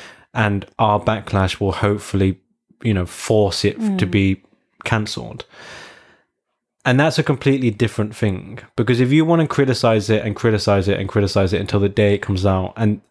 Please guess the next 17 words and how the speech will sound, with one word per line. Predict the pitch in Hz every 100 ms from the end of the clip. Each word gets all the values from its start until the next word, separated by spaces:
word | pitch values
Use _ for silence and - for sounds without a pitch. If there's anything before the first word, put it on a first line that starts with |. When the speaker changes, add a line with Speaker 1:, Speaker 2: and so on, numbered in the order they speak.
| _
Speaker 1:
even | 127 117 110
afterwards, | 104 98 98 95 90
that's | - -
totally | - 104
fine, | 104 - 95 92
and | 98
you | 98
don't | 107
have | 113 113
to | 113
watch | 107 - -
it, | 101 - - - -
and | 104
that's | 107 -
completely | 104 120 117 110
your | 107
prerogative. | - 98 98 95 - -